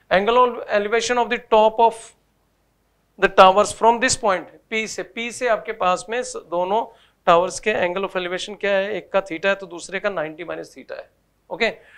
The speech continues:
तो अब अपने को देखो इसकी हाइट एच है, तो इसकी हाइट कितनी कह रहा है? वो थ्री एच कह रहा है, तो अपने टेन लगा लें, तो यहाँ से देखो इस ट्रायंगल की बात करें तो tan theta will be equal to, tan theta we have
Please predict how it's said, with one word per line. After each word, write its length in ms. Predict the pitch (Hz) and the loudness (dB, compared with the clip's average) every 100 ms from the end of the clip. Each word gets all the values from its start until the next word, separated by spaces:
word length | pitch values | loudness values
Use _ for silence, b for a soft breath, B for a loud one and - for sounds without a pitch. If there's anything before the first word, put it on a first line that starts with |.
| B B _ | B B _
तो 100 | 214 | 2
अब 220 | - 220 | 4 4
अपने 260 | 233 247 254 | 4 4 4
को 120 | 254 | 4
देखो 300 | 240 226 262 | 4 4 2
इसकी 360 | 262 - - 254 | 0 -6 0 4
हाइट 300 | 214 208 226 | 4 4 0
एच 280 | 220 220 | 0 -2
है, 80 | 240 | -4
तो 140 | 233 254 | -4 -8
इसकी 320 | 214 - 233 | -10 -8 -4
हाइट 260 | 202 196 | -2 -4
कितनी 260 | - 202 214 | -12 -16 -6
कह 140 | 202 | -2
रहा 100 | 175 | 0
है? 40 | 190 | -2
वो 140 | 202 - | -6 -12
थ्री 180 | 180 | -14
एच 160 | 175 - | -14 -14
कह 140 | - | -12
रहा 120 | 139 127 | -12 -14
है, 100 | _ _ _ _ _ _ _ _ - | _ _ _ _ _ _ _ _ -4
तो 60 | |
अपने 180 | 196 240 | 0 0
टेन 240 | 240 214 220 | 4 4 6
लगा 260 | 233 226 | 6 6
लें, 180 | 233 254 - _ | 4 2 -6 _
तो 60 | 208 | -8
यहाँ 220 | 196 208 | -2 -2
से 160 | 202 220 | -2 -4
देखो 260 | 220 240 277 | -2 -2 -4
इस 240 | 226 - | -8 -4
ट्रायंगल 340 | 214 208 220 | -2 -2 -6
की 120 | 208 233 | -10 -2
बात 280 | 202 190 190 | 0 0 -4
करें 280 | 190 202 226 _ _ _ - | -8 -8 -14 _ _ _ -12
तो 80 | 180 _ _ _ _ | -12 _ _ _ _
tan 300 | 202 208 226 220 | 6 6 2 -6
theta 340 | 202 190 196 190 | -12 0 0 0
will 140 | 185 180 | -8 -8
be 80 | 202 190 | -8 -10
equal 260 | - 175 175 | -6 -8 -6
to, 80 | 180 143 _ | -12 -14 _
tan 260 | 185 196 208 | -2 -2 -4
theta 360 | 202 170 160 185 190 | -12 -16 -6 -6 -6
we 100 | 160 175 151 | -10 -14 -10
have 200 | 175 | -10